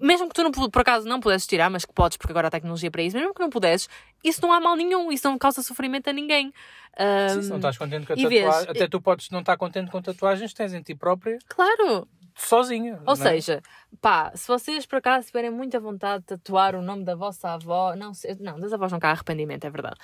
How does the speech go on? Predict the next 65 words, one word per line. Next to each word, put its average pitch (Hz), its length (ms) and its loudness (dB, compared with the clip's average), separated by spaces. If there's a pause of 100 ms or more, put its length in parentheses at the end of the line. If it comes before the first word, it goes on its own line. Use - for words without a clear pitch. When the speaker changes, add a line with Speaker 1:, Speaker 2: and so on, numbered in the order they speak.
(180)
Speaker 1:
Do 247 120 -2
vosso 311 320 2
cão, 208 280 0
do 208 60 -2
Speaker 2:
Não, - 60 4
Speaker 1:
que 180 80 -4
seja, 214 240 2
Speaker 2:
não, 170 140 4
Speaker 1:
não 208 80 -2
Speaker 2:
o 208 40 -2
Speaker 1:
se 240 60 0
Speaker 2:
no-, 269 100 2
Speaker 1:
sintam 247 140 0
Speaker 2:
o 220 60 0
Speaker 1:
mal. 233 80 2
Speaker 2:
nome 247 200 2
de 220 60 -2
uma 214 160 0
pessoa 196 360 0
eu 185 140 4
acho 160 300 2
já 151 120 4
um 131 100 0
bocado, 123 340 0
tipo, 120 920 -4 (240)
estranho. - 720 0
Speaker 1:
É, - 60 2
não, 240 260 4
é 233 60 6
assim, 220 200 0
eu 202 120 -2
não 220 180 0
gosto 240 300 4
porque 208 260 -4
não 160 100 -4
é 156 80 -2
estético, 277 1120 0
não 202 140 0
acho 175 260 0
interessante, 180 420 -2
não 208 120 0
gosto 196 300 0
de 190 120 -2
nomes 190 400 2
em 185 140 0
si, 180 240 0
acho 165 160 0
que - 80 -8
isso 175 140 -8
não, 175 100 -4
para 185 140 -2
mim 196 100 0
não 175 140 -2
me 165 100 -2
diz 170 180 0
nada, 247 380 2
mas 269 260 -4
imagina, 214 380 0
para 190 160 2
alguém 208 380 0
pode 254 260 2
dizer 262 340 0
muito, 277 380 -2
percebes? 160 480 -6
E 185 260 -6